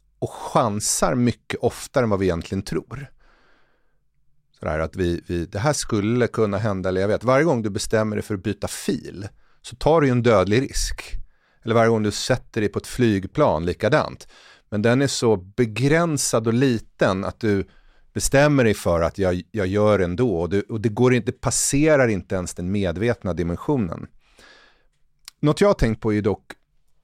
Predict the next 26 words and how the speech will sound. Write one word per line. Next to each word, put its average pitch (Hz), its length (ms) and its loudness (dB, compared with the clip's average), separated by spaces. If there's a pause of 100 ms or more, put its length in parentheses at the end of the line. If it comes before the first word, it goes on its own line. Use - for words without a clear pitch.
(260)
för 123 80 -12
det, 117 100 -10 (100)
det - 220 -6
är 123 40 0
lätt 131 180 -2
att 131 60 -10
prata 110 220 2
om 104 60 0
det 104 60 2
negativa 110 600 2
oväntade, 92 560 0
pandemier 95 720 -2
och 85 120 -2
meteoriter 87 720 -4
som 90 160 -8
slår 90 220 -2
in 85 120 -2
i 95 40 0
jorden. 104 400 0 (840)
Men 127 80 -8
det 117 60 -2
finns 123 180 0
ju 131 40 2
också - 140 -6
ett - 120 -10
positivt - 840 -4